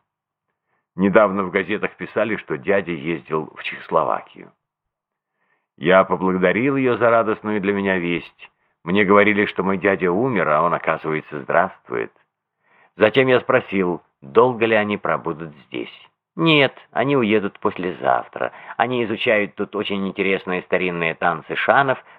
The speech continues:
похожие на танцы народностей Лису и Наси. А потом ансамбль поедет в сторону Мииткина, а оттуда через Садон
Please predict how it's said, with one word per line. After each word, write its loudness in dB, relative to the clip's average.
похожие 0
на 0
танцы -2
народностей -6
Лису -6
и -4
Наси. -4
А 4
потом 0
ансамбль -2
поедет -4
в -20
сторону 0
Мииткина, 0
а 4
оттуда -2
через -6
Садон 0